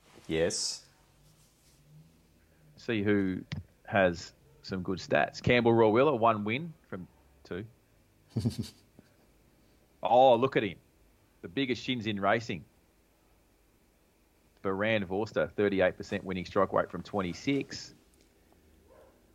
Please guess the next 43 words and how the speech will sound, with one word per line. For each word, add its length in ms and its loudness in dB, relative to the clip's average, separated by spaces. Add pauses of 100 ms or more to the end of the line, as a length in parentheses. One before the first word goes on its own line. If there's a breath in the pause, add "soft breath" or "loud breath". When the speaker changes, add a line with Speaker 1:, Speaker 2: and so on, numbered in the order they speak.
(340)
Speaker 2:
Not 140 -6
sure. 100 0
Can 140 -2
you 80 -2
see 180 4
that 300 2
data 260 2
there? 140 -2
Speaker 1:
Yeah, 220 6
Speaker 2:
Is 120 -2
that 80 -2
Speaker 1:
yeah, 80 6
I 60 6
Speaker 2:
lacking 160 0
Speaker 1:
can. 400 2
Speaker 2:
in? 40 6
Speaker 1:
I 120 6
mean, 240 4
it, 160 -2 (160)
all 100 6
Speaker 2:
Yeah. 60 6
Speaker 1:
that 100 0
stands 340 2
out 140 4
to 100 -4
me 240 2
is 160 -2
Baron 520 2
Vorster 520 -2 (540)
and 380 -2 (320)
Kayla 260 4
Speaker 2:
Mm. 60 -6
Speaker 1:
Crowther, 420 0 (3000 soft breath)
which 120 -4
is 80 -2
disappointing 640 0
because 220 2
I 80 6
wanted 240 4
to 60 0
side 260 2
with 280 -6
Jake 260 0